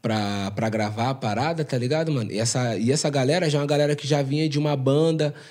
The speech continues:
que já tinha uma certa notoriedade, uma banda de reggae na cidade. E daí, é, quando ele veio pro, le-, levou nós pro estúdio,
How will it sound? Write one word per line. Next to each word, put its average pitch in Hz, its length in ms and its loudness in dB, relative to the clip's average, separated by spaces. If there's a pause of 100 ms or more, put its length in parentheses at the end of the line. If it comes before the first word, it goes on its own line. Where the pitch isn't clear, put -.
(160)
que - 100 -6
já 127 160 2
tinha 127 160 0
uma 135 140 2
certa 135 240 0
notoriedade, 139 640 2
uma 123 100 0
banda 120 240 0
de 117 100 -2
reggae 120 280 0
na 123 100 0
cidade. 143 520 -2 (800)
E 139 100 -2
daí, 160 600 2 (280)
é, 131 180 4
quando 175 280 4
ele 220 180 6
veio 175 240 4
pro, 160 140 2
le-, 135 300 4
levou 131 280 4
nós 127 180 2
pro - 120 -4
estúdio, 165 540 0